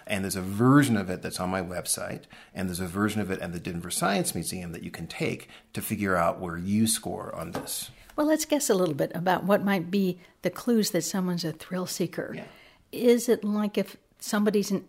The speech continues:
Speaker 2: extrovert, they're more likely to be a thrill seeker than an introvert is?
Speaker 1: Not at all. I mean, there actually are a lot of introverted thrill seekers. And you would think that it has to do with introversion, extroversion, but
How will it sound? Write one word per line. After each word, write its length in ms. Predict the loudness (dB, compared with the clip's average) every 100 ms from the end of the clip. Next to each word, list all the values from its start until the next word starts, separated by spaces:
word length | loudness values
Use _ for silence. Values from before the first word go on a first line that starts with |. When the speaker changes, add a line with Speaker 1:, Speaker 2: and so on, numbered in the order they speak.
| -2
Speaker 2:
extrovert, 560 | -2 -2 -4 -2 -2
they're 120 | -2 -2
more 180 | 0
likely 320 | 0 0 -2 -2
to 80 |
be 160 | 0 0
a 60 | 0
thrill 260 | 0 0
seeker 380 | 0 -4 -2 -2
than 160 | 0 0
an 120 | 2
introvert 460 | 2 0 -2 -2
is? 320 | -2 -4 -6 -6 -10 -8 2
Speaker 1:
Not 240 | 6 8
at 80 | 8
all. 320 | 4 0 -4 4
I 40 |
mean, 140 | 6
there 200 | 8 6
actually 300 | 4 2 2
are 180 | 2 2
a 40 | 0
lot 400 | 2 4 4 2
of 140 | -8
introverted 720 | 0 2 2 0 -2 -2 -4
thrill 340 | -8 -4 -2 -2
seekers. 600 | -4 -8 -10 -12 -12 -12 -14 -12
And 100 | -4
you 60 | -2
would 120 | -2
think 340 | -2 -2 0 0
that 100 | -2
it 80 |
has 240 | 0 -2 0
to 60 |
do 100 | -4
with 160 | -6 -4
introversion, 520 | -6 -4 -2 -4 -4
extroversion, 760 | -6 -6 -8 -6 -6 -6 -6 -8 -12 -10
but 280 | -2 -2 -2